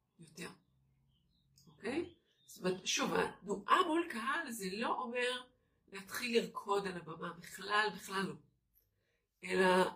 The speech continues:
זה להיות בגוף שהוא פתוח לתנועה. אוקיי? כי, כי זה משפיע. אז אנחנו ניקח נשימה, כי אין כמו נשימה כדי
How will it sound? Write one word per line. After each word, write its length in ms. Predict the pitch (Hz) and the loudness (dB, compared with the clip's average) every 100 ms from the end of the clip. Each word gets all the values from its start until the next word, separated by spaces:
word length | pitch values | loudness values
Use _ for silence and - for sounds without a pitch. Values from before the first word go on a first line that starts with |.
| - _ _ _ | -6 _ _ _
זה 180 | - 202 | -6 -4
להיות 400 | 185 226 370 - | 2 2 2 0
בגוף 380 | 170 180 285 - | -10 -8 -8 -6
שהוא 360 | - 175 165 - _ _ _ | -6 -8 -12 -20 _ _ _
פתוח 560 | 170 - 190 196 190 - | -20 -20 -4 -2 -2 -8
לתנועה. 400 | - - - - _ _ _ _ _ _ _ _ _ _ _ _ _ _ _ _ | -18 -18 -16 -16 _ _ _ _ _ _ _ _ _ _ _ _ _ _ _ _
אוקיי? 240 | 220 226 - _ _ | -10 -10 -10 _ _
כי, 260 | 190 - - _ _ _ _ _ _ _ _ _ _ _ _ _ _ _ | -12 -12 -14 _ _ _ _ _ _ _ _ _ _ _ _ _ _ _
כי 100 | - | -8
זה 80 | 180 | -6
משפיע. 400 | 185 - - - - - - - - _ _ _ _ _ _ - | -4 -6 -8 -14 -16 -20 -20 -20 -20 _ _ _ _ _ _ -18
אז 100 | - | 4
אנחנו 180 | 202 220 | 4 4
ניקח 220 | 262 415 - | 2 4 6
נשימה, 500 | 381 302 180 180 226 - _ _ _ _ | 6 4 2 0 -2 -10 _ _ _ _
כי 500 | 180 170 170 165 170 - | -12 -8 -8 -10 -10 -6
אין 160 | 226 | -6
כמו 140 | 208 175 | -6 -6
נשימה 500 | 175 - - 170 180 | -4 -4 -4 -6 -6
כדי 440 | 190 175 170 170 | -6 -2 -2 -4